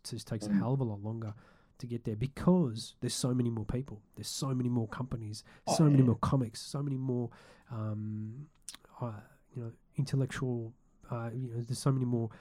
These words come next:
Speaker 1: characters and, and so much more I P
Speaker 2: Yeah.
Speaker 1: that it's, it just, it's never gonna be like that again.
Speaker 2: No.
Speaker 1: You know,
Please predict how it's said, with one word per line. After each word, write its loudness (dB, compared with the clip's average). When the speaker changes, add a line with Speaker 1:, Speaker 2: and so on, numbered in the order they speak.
Speaker 1:
characters -2
and, -4
and -8
so -6
much -4
more 0
I 0
P -2
Speaker 2:
Yeah. 6
Speaker 1:
that 0
it's, -6
it -4
just, -12
it's -10
never 0
gonna -4
be -6
like -2
that -4
again. -4
Speaker 2:
No. 0
Speaker 1:
You -6
know, -6